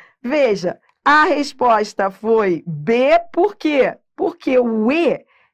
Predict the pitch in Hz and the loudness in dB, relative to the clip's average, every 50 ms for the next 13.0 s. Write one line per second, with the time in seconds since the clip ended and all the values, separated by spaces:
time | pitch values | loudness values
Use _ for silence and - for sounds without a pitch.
0 | _ - 196 220 233 226 202 - - - 285 269 262 - 254 196 190 185 196 180 | _ -6 -4 -2 -2 -2 -4 -6 -6 -6 -6 -4 -4 -4 -4 -4 -4 -4 -4 -4
1 | 175 180 170 165 156 - 202 233 254 247 196 156 - - - 214 240 247 262 247 | -4 -4 -4 -4 -4 -4 0 2 2 2 0 -2 -6 -6 -4 -4 -2 -4 -4 -2
2 | 262 262 269 277 262 254 247 226 247 269 262 262 - 269 - 294 294 285 277 254 | -2 0 0 -2 -2 -4 -4 -2 -2 -2 -4 -6 -8 -6 -4 -4 -2 -2 -2 -2
3 | 226 226 220 _ _ _ _ _ _ - - 269 262 254 247 - - 277 262 254 | -2 -4 -6 _ _ _ _ _ _ -4 0 0 2 0 0 -2 -2 0 0 0
4 | 262 247 - - - - 440 466 _ _ _ _ _ _ _ _ _ _ _ _ | 0 -2 -6 -8 -8 -8 -8 -8 _ _ _ _ _ _ _ _ _ _ _ _
5 | _ _ _ - 220 220 233 226 226 233 240 233 202 175 170 175 202 220 226 220 | _ _ _ -6 -6 -4 -4 -4 -4 -6 -6 -4 -4 -4 -4 -6 -6 -8 -8 -8
6 | 170 143 151 147 143 - - _ _ _ _ _ _ _ _ _ _ _ _ _ | -8 -8 -10 -12 -14 -16 -18 _ _ _ _ _ _ _ _ _ _ _ _ _
7 | _ _ _ _ - 233 240 208 185 185 214 180 196 202 185 185 175 165 170 175 | _ _ _ _ -4 -2 -2 -2 -2 -4 -6 -6 -4 -4 -2 0 0 0 0 -2
8 | 165 165 175 185 185 180 185 - - 151 131 156 - - - _ _ _ _ _ | -4 -6 -8 -8 -8 -8 -10 -10 -10 -12 -12 -12 -16 -20 -20 _ _ _ _ _
9 | _ _ _ _ _ _ _ _ _ _ _ _ _ - - 233 214 240 233 240 | _ _ _ _ _ _ _ _ _ _ _ _ _ -10 -10 -8 -6 -4 -4 -2
10 | 254 277 302 440 _ _ _ - - 160 160 165 180 190 196 180 147 - - - | -2 -4 -4 -8 _ _ _ -10 -8 -6 -6 -4 -6 -6 -6 -8 -8 -10 -14 -20
11 | - - - _ _ _ _ _ _ _ _ _ _ _ _ _ _ _ _ _ | -20 -20 -20 _ _ _ _ _ _ _ _ _ _ _ _ _ _ _ _ _
12 | _ _ _ - 170 175 - 214 208 220 214 208 220 226 220 202 160 160 139 | _ _ _ -12 -10 -8 -6 -4 -4 -2 0 0 -2 -2 -4 -6 -8 -10 -12